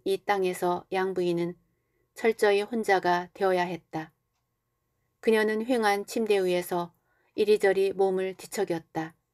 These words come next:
가벼운 오리털 이불과 하얀 비단 요 사이에 누워 있었지만 통 잠을 이룰 수가 없었다. 커튼 뒤의 창을 통해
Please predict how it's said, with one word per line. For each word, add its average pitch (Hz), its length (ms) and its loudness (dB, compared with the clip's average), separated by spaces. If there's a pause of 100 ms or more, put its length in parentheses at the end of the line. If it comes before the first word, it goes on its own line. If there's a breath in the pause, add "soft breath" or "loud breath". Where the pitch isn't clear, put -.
(600)
가벼운 190 520 4
오리털 190 580 -2
이불과 180 560 -2 (440)
하얀 214 480 0
비단 190 400 2
요 190 140 0
사이에 185 580 0
누워 190 200 2
있었지만 165 720 -4 (580)
통 220 340 2
잠을 196 420 -2
이룰 208 220 0
수가 - 240 -4
없었다. 160 680 -8 (1040)
커튼 240 500 0
뒤의 196 360 0
창을 208 340 -6
통해 175 420 -2